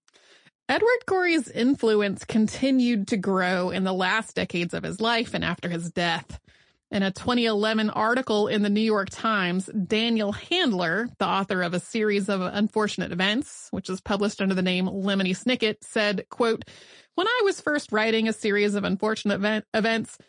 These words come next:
I was wandering around everywhere saying, 'I am a complete ripoff of Edward Gorey.'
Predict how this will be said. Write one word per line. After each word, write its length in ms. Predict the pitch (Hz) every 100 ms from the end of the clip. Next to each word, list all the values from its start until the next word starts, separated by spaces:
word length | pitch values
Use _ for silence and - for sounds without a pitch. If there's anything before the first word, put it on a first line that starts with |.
| _ -
I 100 | 403
was 180 | 381 247
wandering 420 | 233 285 294 285
around 380 | 240 269 294 262
everywhere 340 | 208 196 185
saying, 480 | 185 220 208 226 247 -
'I 200 | 339 440
am 220 | - 226 214
a 80 |
complete 420 | 202 196 277 320 277
ripoff 480 | 349 392 185 196
of 180 | - 220 -
Edward 360 | 196 196 214
Gorey.' 460 | 240 320 147 127